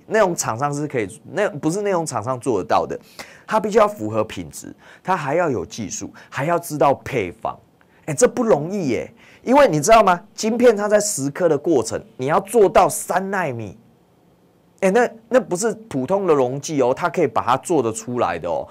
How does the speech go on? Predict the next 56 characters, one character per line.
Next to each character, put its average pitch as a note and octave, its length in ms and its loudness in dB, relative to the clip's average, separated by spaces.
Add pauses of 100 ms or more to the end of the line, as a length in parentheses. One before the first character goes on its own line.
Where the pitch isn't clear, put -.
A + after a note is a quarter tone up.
(360)
所 - 100 4
以 B3 60 6
这 C#4+ 120 2
个 A#3+ 120 4
重 B3 260 4
点 C3+ 160 -4
在 F3+ 180 0
于 D#3 120 2
说， F3+ 240 2 (180)
我 E3+ 140 6
有 G#3 100 8
独 B2+ 220 -2
家 D#3+ 180 0
的 D3 100 0
技 C3+ 220 -6
术， B2 220 -6
我 E3+ 100 6
有 E3+ 100 6
独 A#2 220 -6
家 C#3 160 2
的 C3 80 2
品 F2+ 320 -12
质， - 160 -10
我 C3 200 2 (220)
控 G#3 260 0
管 C3 140 2
得 B2 100 -4
非 F3 200 -2
常 C#3 160 -6
好， A2 180 -4
我 G2+ 200 -4
才 D3+ 140 -4
有 B2+ 60 0
办 C3 160 0
法 G2+ 120 -8
去 A#2+ 120 -10
打 E2+ 200 -6
入 A2+ 120 -6
台 F#2+ 200 -8
积 G#2+ 160 -12
电 G#2 120 -4
的 F2 80 -10
供 E2+ 220 -14
应 E2+ 140 -12
链。 F#2 140 -6 (440)
那 C#4 160 6
你 A3+ 160 2
打 D#3 240 2
入 G3 140 2
台 D3 180 -2
积 F3 160 -6
电 F#3+ 140 4
的 D#3+ 80 0
供 D3+ 200 2
应 D#3+ 120 -4
链， D#3+ 160 -2